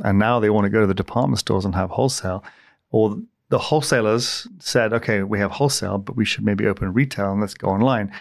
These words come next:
They all have to look at the world from three completely different vantage points and get to a stasis whereby they have a toe in all three. I think everyone is actually racing towards that three-dimensional flywheel,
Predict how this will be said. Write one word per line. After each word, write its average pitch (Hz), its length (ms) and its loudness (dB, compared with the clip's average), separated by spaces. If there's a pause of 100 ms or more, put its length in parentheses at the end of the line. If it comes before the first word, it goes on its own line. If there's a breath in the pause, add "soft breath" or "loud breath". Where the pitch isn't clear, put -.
(400 loud breath)
They 139 80 4
all 143 100 6
have 135 200 2
to 123 80 2
look 127 360 4
at - 100 -2
the 113 80 2
world 107 420 2
from 101 300 2
three 113 340 2
completely 107 440 -4
different 104 300 -4
vantage 120 380 0
points 107 220 -2
and 113 220 2
get 131 220 0
to 117 120 -2
a 101 40 0
stasis 139 600 0
whereby 101 400 2 (300 loud breath)
they 113 100 0
have 110 240 2
a 104 60 0
toe 104 420 4
in 101 160 4
all 95 140 4
three. 113 440 2 (320 loud breath)
I 117 60 2
think 120 180 0
everyone 123 380 4
is 101 120 -2
actually 110 240 0
racing 104 600 0
towards 104 460 2
that 101 200 0
three-dimensional 101 600 2
flywheel, 107 540 2